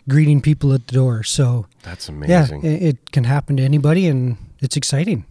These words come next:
Speaker 2: So, so how, how did Christmas change for you then? 'Cause before, Christmas was, I mean, everybody get together, party, have a good time. But now, how did the, how did the reality of Jesus two years later, uh, after,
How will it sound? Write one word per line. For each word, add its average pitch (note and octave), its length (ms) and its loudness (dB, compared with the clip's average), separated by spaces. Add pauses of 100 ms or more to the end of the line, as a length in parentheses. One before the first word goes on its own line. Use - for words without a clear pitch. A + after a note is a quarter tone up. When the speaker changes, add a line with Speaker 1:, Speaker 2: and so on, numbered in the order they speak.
(460)
Speaker 2:
So, F2+ 460 -4 (160)
so A2+ 420 -4
how, D#3 380 -4
how - 180 -4
did D3 140 -2
Christmas A#2+ 380 -6
change G#2 380 -6
for C#2+ 200 -10
you C#2 140 -6
then? G1+ 220 -10 (560)
'Cause G2+ 160 -6
before, C3+ 760 -4
Christmas - 420 -6
was, D#2+ 400 -2
I G2+ 60 -6
mean, D#2 140 -2
everybody D2+ 340 -6
get D2 160 -14
together, G#2+ 320 -2
party, F2+ 460 -2
have D#2+ 160 -4
a - 20 -4
good C#2+ 180 -8
time. G2+ 500 -2 (500)
But E2 160 -2
now, A2+ 240 -2
how A#2+ 200 -6
did C#3 200 -6
the, F#2+ 320 -2
how B2+ 120 -6
did D3 140 -2
the A#2 60 -2
reality F#2 540 0
of D2+ 180 -8
Jesus D#2 580 -6
two - 180 -8
years G#2 320 -4
later, F2 540 -2 (500)
uh, - 60 -8
after, F2 580 -6